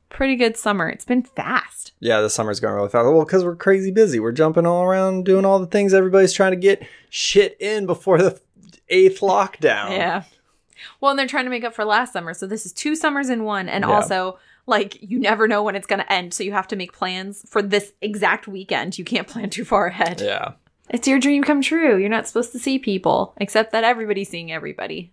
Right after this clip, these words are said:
Speaker 2: Yeah, no, this is the opposite of my dream come true.
Speaker 1: <laughs>
Speaker 2: I'm being forced to see people. Everyone is vaccinated. I'm, like, I'm, I'm still being, like, as, you know, careful as I think is,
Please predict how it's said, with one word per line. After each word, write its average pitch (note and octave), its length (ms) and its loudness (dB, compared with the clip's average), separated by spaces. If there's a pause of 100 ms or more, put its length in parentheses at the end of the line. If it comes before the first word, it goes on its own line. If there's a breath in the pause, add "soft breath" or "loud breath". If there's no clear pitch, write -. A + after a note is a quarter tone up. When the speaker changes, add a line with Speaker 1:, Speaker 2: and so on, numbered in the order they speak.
Speaker 2:
Yeah, B2 240 2
no, A2+ 160 2
this A#2 220 0
is A2+ 80 -8
the A2+ 160 -4
opposite G#2+ 480 0
of G2+ 80 -4
my G2+ 140 -2
dream G2+ 200 -6
come G2+ 180 -6
true. G2+ 300 0
Speaker 1:
<laughs> - 80 2
Speaker 2:
I'm G#2 260 0
being A2 220 -2
forced A#2 520 2
to A2 100 -4
see A#2 580 -2
people. G#2 580 0
Everyone E3+ 420 0
is G3 140 -4
vaccinated. E3 600 2
I'm, B2 140 0
like, A2+ 400 -2
I'm, C3+ 340 0 (260 loud breath)
I'm D3 100 -4
still G3+ 220 4
being, G3 220 2
like, C#3 340 2
as, A2+ 400 2 (220)
you A#2 100 -10
know, - 280 -10 (100)
careful A2 440 0
as G#2 120 0
I G#2 120 0
think G2+ 260 -6
is, G#2 380 -4